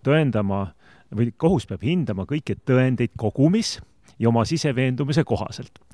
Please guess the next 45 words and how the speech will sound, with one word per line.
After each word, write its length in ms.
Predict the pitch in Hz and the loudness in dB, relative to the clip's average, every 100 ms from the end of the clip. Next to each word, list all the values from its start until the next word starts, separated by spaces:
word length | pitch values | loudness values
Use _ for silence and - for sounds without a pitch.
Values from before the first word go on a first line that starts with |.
| - - - _ _ _ _ _ _ _ _ _ - | -20 -20 -20 _ _ _ _ _ _ _ _ _ -2
Ja 80 | 143 | 2
mida 200 | 190 208 147 | 4 4 4
see 120 | 156 | 2
tähendab? 440 | 117 98 92 - - - - _ - | 0 0 -6 -16 -20 -20 -20 _ -16
Noh, 100 | - _ - - _ - | -16 _ -20 -20 _ -4
ja 60 | 180 | 0
tegelikult 400 | 202 202 135 - | 2 2 0 -2
see 120 | 135 | 0
viitab 340 | 220 - 143 | 0 -2 -4
sellele, 320 | 180 190 120 | 0 2 2
et 100 | 107 | 0
okei, 320 | 123 226 240 135 - - - | -4 0 0 0 -6 -12 0
kõiki 300 | 190 - 127 | 0 2 0
tõendeid 400 | 143 139 98 92 | 2 2 0 -6
tuleb 260 | 110 107 95 | -4 -4 -4
nii-öelda 240 | 98 92 | -4 -2
arvesse 340 | 110 131 - 170 | -2 -2 -4 -6
võtta, 240 | - 165 | -4 -4
neid 200 | 139 156 | -2 -2
tuleb 180 | 127 - | -4 -4
kuidagi 280 | 151 127 110 | -2 0 0
omavahel 420 | 143 110 107 110 | 0 0 0 -2
nagu 120 | 107 104 | -2 0
pusletükke 560 | 165 - 101 110 - | 0 0 -2 -2 -8
nii-öelda 200 | 95 92 110 | -6 -4 -2
paika 320 | 110 - 147 | -2 -4 -2
seada, 340 | 185 202 202 - - - - - - - - | 0 0 -4 -8 -20 -20 -20 -20 -20 -18 -8
aga 160 | 123 | -4
see, 200 | 135 214 147 | 2 4 4
mis 140 | 143 - | 0 0
nii-öelda 200 | 139 123 - | 0 0 0
pilt 280 | 214 220 - | 0 0 0
seal 160 | 117 | 0
lõpuks 300 | 123 - 120 | 0 -2 -4
nii-öelda 220 | 123 107 110 | -4 -2 -2
nagu 100 | 113 | 2
kohtunikul 480 | 151 - 117 - 110 | 0 2 0 0 0
paistab, 340 | 139 - 110 | 0 0 -2
et 100 | - | -2
ega 120 | - 117 | -6 -2
see 140 | 196 202 | 2 4
ei 60 | 160 175 | 4 2
ole 120 | 160 | 2
alati, 380 | 156 135 - | 2 0 -4
noh, 80 | 123 | -8